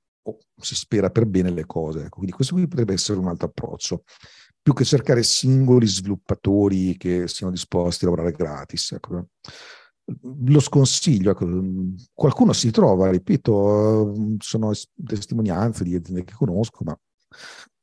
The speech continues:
vedendo che sono lì da anni in cottura, ancora non hanno prodotto niente, bilanci, diecimila euro di fatturato, robe,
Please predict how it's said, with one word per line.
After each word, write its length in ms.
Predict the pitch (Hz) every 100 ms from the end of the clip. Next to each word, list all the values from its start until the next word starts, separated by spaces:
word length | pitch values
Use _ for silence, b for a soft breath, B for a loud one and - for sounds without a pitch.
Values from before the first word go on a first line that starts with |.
| _ -
vedendo 460 | 113 135 143 135
che 120 | 123 -
sono 200 | 131 127
lì 180 | 131
da 240 | 131 123 123
anni 480 | 123 120 120 117 117
in 420 | 117 113 113 110
cottura, 640 | - 117 _ - 113 113
ancora 320 | 110 104 117
non 220 | 107 107 107
hanno 340 | 110 107 107
prodotto 380 | - 104 104 -
niente, 880 | 104 104 107 107 101 - 107 104 104
bilanci, 1040 | 104 104 107 104 104 - 110 104 104 98
diecimila 600 | 98 104 98 104 - 110 107
euro 160 | 107
di 80 | 98
fatturato, 840 | - 101 - 101 98 98 98 90
robe, 340 | 92 98 95